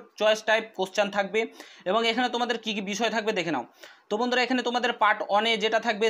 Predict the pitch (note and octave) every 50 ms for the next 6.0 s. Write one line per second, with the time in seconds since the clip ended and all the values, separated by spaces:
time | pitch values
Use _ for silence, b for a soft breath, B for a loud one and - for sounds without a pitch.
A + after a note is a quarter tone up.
0 | G#3+ A#3+ A3+ A3 A3+ A3+ A3 A3 A3 E3+ C#3+ F3+ A3 A3+ A3+ A3 A3+ A3+ G#3+ -
1 | G3+ G3+ G3+ G3+ G#3 G#3 G#3+ A3 G#3+ G3+ A3 A3 A3 G#3+ A#3 A#3+ A3+ - - _
2 | - D#3+ F#3+ G#3 G#3+ G#3 - - - D3 F3+ E3+ E3+ G3 F#3+ E3 G#3 G#3+ A3 A3+
3 | G#3+ - G3 F#3+ F#3+ G3+ G3+ - G#3 G#3 G3+ G#3+ G#3+ G#3+ G#3+ A3 G#3 F#3+ A3+ A3+
4 | - B B B B B - G3 G3+ G#3 G3+ F#3+ A3+ G#3 A3+ A3+ A3 A#3 G#3 G3+
5 | A3 - G#3 G#3+ G#3+ A3 G#3+ A3+ G#3+ G3+ F#3+ F#3+ G3 G#3+ G#3+ F#3+ - F#3+ A3